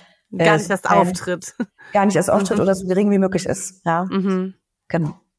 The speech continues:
Speaker 2: Also der steuerrechtlich-, rechtliche Aspekt, da muss ich, muss ich auch ganz ehrlich sagen, war der Aspekt, der uns am meisten <laughs> Kraft und Energie
Speaker 1: <laughs>
Speaker 2: gekostet hat, weil der sehr umfangreich ist, weil da viel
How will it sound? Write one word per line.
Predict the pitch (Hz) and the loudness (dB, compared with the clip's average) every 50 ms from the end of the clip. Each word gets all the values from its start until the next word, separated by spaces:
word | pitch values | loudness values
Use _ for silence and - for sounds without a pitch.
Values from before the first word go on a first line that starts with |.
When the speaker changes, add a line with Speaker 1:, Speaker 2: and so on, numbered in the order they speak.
| _ _ _ _ _ _ _ | _ _ _ _ _ _ _
Speaker 2:
Also | - 190 196 | 0 2 2
der | 196 202 | 2 0
steuerrechtlich-, | 196 196 226 226 240 240 240 240 233 - 226 214 208 - | 0 0 2 2 4 4 2 0 0 0 0 0 0 0
rechtliche | 185 208 220 220 - 226 202 202 - | 0 0 0 0 0 0 2 2 2
Aspekt, | 190 - - 220 214 220 - | 0 0 -2 -4 -4 0 -2
da | 196 | 0
muss | 196 214 208 220 | 0 0 0 -2
ich, | 214 202 - - - - - - | -4 -6 -8 -12 -18 -20 -20 -6
muss | - 208 214 | -2 0 2
ich | 208 180 | 4 2
auch | 170 190 | 2 2
ganz | 208 208 226 - | 2 2 2 2
ehrlich | - 208 208 196 | 0 0 0 0
sagen, | - 190 190 196 214 196 | 0 0 2 2 2 2
war | 196 185 | 2 2
der | 180 190 190 - | 2 2 2 2
Aspekt, | 185 - - - 190 190 - - | 0 -2 -2 -4 -4 -4 -4 -2
der | 196 180 165 | 0 0 2
uns | 180 196 190 - | 0 0 -2 -2
am | - - 180 170 | -2 -2 -2 0
meisten | 170 165 175 196 240 233 - - - - - - | 0 2 2 2 0 -2 -4 -10 -14 -16 -18 -20
<laughs> | _ - | _ -20
Kraft | - - - 196 214 202 - - - | -12 -6 -4 -4 -4 -6 -12 -10 -8
und | 160 - | -4 -2
Energie | 175 185 196 185 220 196 | 0 0 2 2 2 2
Speaker 1:
<laughs> | |
Speaker 2:
gekostet | 220 233 226 254 240 247 254 277 - _ 247 | 4 4 4 2 2 0 -4 -6 -4 _ 2
hat, | 262 262 269 269 - - - - - - _ - | 2 2 2 0 -4 -12 -18 -20 -20 -20 _ -4
weil | - 185 185 185 | 0 0 2 2
der | 185 185 180 175 | 2 2 0 0
sehr | 175 185 208 233 - | 0 2 2 2 2
umfangreich | 240 240 247 - 254 240 226 214 214 214 214 214 - | 2 -2 -2 0 0 2 2 2 2 2 2 0 0
ist, | 214 220 214 - | -2 -4 -2 -2
weil | - 185 180 | 0 0 2
da | 185 185 180 | 2 0 -2
viel | 180 185 185 - 233 226 240 240 240 240 233 | -4 -8 -8 -4 0 2 2 2 2 2 0